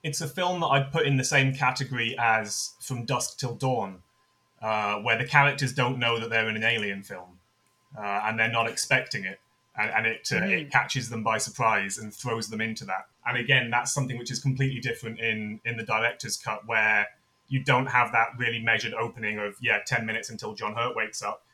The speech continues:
Speaker 1: but it's also much faster to get to the point where the alien is on board the ship, and then there's more padding in the middle of it to sort of gradually, uh, pull these fight scenes out, or pull these, uh, action scenes out with the alien to, uh, to, to, to give it more,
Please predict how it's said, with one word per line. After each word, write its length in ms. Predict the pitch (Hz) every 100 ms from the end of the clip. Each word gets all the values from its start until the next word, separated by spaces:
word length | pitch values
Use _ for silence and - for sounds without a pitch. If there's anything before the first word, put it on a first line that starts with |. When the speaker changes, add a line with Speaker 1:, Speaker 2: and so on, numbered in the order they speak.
| _
Speaker 1:
but 100 | 127
it's 120 | 120
also 280 | 131 131 117
much 340 | 120 131 -
faster 380 | 131 120 - 113
to 120 | -
get 160 | 123 127
to 80 | 120
the 80 | 113
point 340 | 127 110 113 -
where 160 | 120 110
the 80 | 117
alien 460 | 123 113 104 104
is 140 | 110 107
on 200 | 113 107
board 240 | 107 98
the 60 | -
ship, 340 | - 139 120 - - _ _
and 200 | 117 117
then 300 | 113 110 107 104
there's 180 | 113 123
more 240 | 123 117
padding 280 | 120 113 110
in 80 | 110
the 60 |
middle 380 | 110 123 117 107
of 80 | 104
it 180 | 107 -
to 200 | 110 101
sort 260 | - 104
of 100 | 104
gradually, 580 | - 110 107 113 104 110 107
uh, 160 | 107 -
pull 180 | - 110
these 200 | 107 104
fight 280 | - 110 104
scenes 260 | 110 104 110
out, 60 | 107
or 120 | 110
pull 200 | 120 107
these, 240 | 107 101
uh, 180 | 104 104 104
action 280 | - - 107
scenes 280 | 110 104
out 180 | 104 104
with 80 | 101
the 100 | 107
alien 420 | 104 101 95 101 -
to, 240 | - 107 104
uh, 100 | 101
to, 120 | -
to, 160 | - -
to 120 | 120
give 160 | 117 110
it 100 | 110
more, 400 | 113 104 101